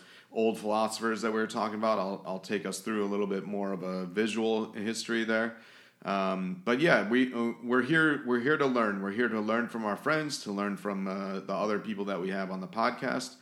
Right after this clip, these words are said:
Um, and yeah, I like the idea of coming back to either critical thinking or philosophy or both,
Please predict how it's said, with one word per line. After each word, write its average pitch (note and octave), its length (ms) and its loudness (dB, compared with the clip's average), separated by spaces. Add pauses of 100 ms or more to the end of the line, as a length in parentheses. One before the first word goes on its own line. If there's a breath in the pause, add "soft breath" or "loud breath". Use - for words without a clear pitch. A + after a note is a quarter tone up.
(380 soft breath)
Um, F#2+ 640 -2
and A2 240 0
yeah, D3+ 240 6 (340 loud breath)
I B2+ 100 6
like F3 240 4
the D3+ 100 4
idea B2+ 340 4
of A#2 140 -2
coming A#2+ 260 -2
back A2 500 -2
to G#2 580 0 (760)
either D3+ 220 2
critical F#3 320 4
thinking D#3+ 320 0
or B2 100 4
philosophy B2+ 720 2
or G#2 380 2
both, B2+ 400 4